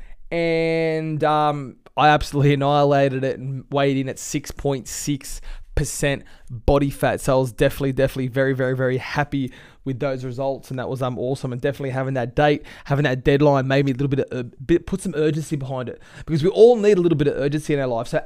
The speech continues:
adding that date to our goals is definitely going to put that urgency. Gonna make us wanna do something now, not sit back and wait, not flick through Instagram and flick through Facebook.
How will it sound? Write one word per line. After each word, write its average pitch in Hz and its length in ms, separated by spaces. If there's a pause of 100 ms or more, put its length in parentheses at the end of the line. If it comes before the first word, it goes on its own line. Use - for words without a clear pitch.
adding 220 240
that 202 280
date 165 380
to 165 220
our 139 100
goals 156 420
is 151 160
definitely 175 540
going 156 400
to 143 300 (400)
put 311 240
that 247 180
urgency. 185 580 (300)
Gonna 262 160
make 254 180
us 202 140
wanna 208 160
do 175 240
something 165 400
now, 156 220
not 165 200
sit - 220
back 175 200
and 135 120
wait, 139 180
not 165 200
flick 180 240
through - 160
Instagram 143 380
and 127 160
flick 156 200
through 147 220
Facebook. 139 460